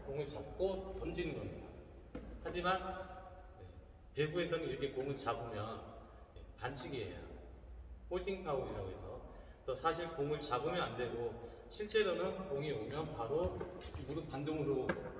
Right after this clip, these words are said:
무릎 반동과 팔의 반동을 이용해서 공을 바로 이렇게 쳐주는 기술입니다. 근데 아직 우리는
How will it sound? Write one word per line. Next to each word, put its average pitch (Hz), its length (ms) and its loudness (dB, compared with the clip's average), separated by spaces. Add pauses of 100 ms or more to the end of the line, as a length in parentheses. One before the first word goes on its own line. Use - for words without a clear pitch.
(260)
무릎 175 300 8
반동과 131 640 2
팔의 214 300 6
반동을 139 480 2
이용해서 123 460 -2 (460)
공을 135 340 0
바로 110 340 0
이렇게 113 280 -6
쳐주는 208 680 2
기술입니다. 143 540 -4 (640)
근데 127 140 2
아직 107 280 4 (220)
우리는 156 400 0